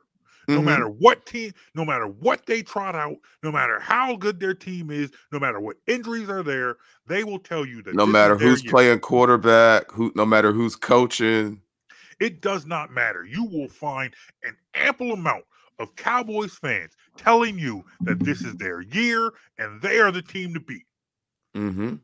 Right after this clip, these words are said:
Speaker 1: And they believe it. It's fact to them. Then, when your team, no matter who your team is,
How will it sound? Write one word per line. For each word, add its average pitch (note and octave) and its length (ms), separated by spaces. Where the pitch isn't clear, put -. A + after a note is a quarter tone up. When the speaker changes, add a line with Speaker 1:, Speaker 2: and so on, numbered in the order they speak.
Speaker 1:
And E3 140
they D3 100
believe C#3 500
it. F2+ 140
It's D3+ 200
fact - 540
to D#3 80
them. G#2 220
Then, C#3 540
when C3+ 240
your A#3 240
team, D#3 340
no A#3 100
matter A3 300
who B3+ 320
your C4 240
team C4 400
is, F#3+ 380